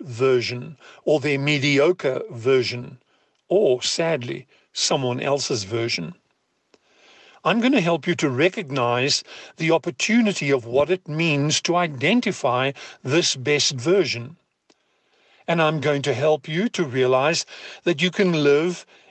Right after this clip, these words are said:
in a space where you don't have to sweat the small stuff, where you can live in a space of acceptance, worthiness, value, creativity,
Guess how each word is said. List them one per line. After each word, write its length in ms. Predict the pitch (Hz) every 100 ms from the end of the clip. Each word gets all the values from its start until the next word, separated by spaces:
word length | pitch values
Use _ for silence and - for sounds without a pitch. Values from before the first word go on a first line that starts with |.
| -
in 140 | 185
a 80 | 254
space 520 | - - 160 156 -
where 120 | 139 139
you 120 | 143
don't 280 | 147 165 156
have 160 | 156
to 100 | -
sweat 380 | - - 170 -
the 80 | 147
small 340 | - 139 127
stuff, 480 | - - 196 - - _ _ _ - -
where 160 | 147
you 160 | 160 147
can 300 | 165 143 135
live 180 | 160 190
in 100 | 220
a 60 |
space 500 | 202 - 165 160 -
of 120 | 139 123
acceptance, 920 | 113 - 185 165 - 185 185 - - _ _ _
worthiness, 920 | 131 117 127 139 156 165 214 - - - _ -
value, 800 | 113 107 123 120 123 151 214 262 _ _ _ _ _ - _ -
creativity, 1000 | - 135 123 117 - 135 143 180 226